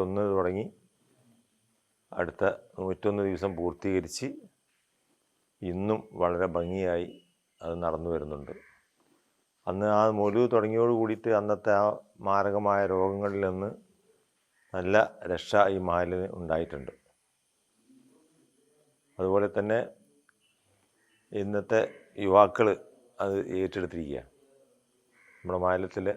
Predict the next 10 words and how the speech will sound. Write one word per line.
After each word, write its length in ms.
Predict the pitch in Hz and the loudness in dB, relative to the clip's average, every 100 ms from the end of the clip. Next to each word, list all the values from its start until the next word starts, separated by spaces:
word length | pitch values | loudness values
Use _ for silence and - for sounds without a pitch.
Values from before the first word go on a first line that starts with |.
| - | -6
സുന്നത്ത് 280 | 98 95 90 95 | -6 -6 -2 -2
ജമാഅത്തിൻ്റെ 440 | 92 95 92 90 90 | 0 -2 -2 -2 0
പ്രവർത്തകരായ 600 | 90 85 95 95 95 95 - _ _ _ _ _ _ _ _ - - | 0 0 0 2 0 0 -4 _ _ _ _ _ _ _ _ -20 -8
ചെറുപ്പക്കാർ 480 | 90 - 98 101 85 - - _ - 92 | -6 -2 2 4 2 0 -10 _ -10 -8
അത് 120 | 92 92 | -2 -2
ഏറ്റെടുക്കുകയും 640 | 90 104 95 92 98 104 - _ _ _ _ _ - | 0 0 -2 -2 -2 -2 -8 _ _ _ _ _ -2
അത് 80 | 95 90 _ _ - | -2 -2 _ _ -2
ഒരു 100 | 95 - - 98 | -2 -2 -4 -2
ലഘു 180 | 95 98 | 0 2
പലഹാരവും 540 | 98 95 98 101 101 | 4 8 8 8 2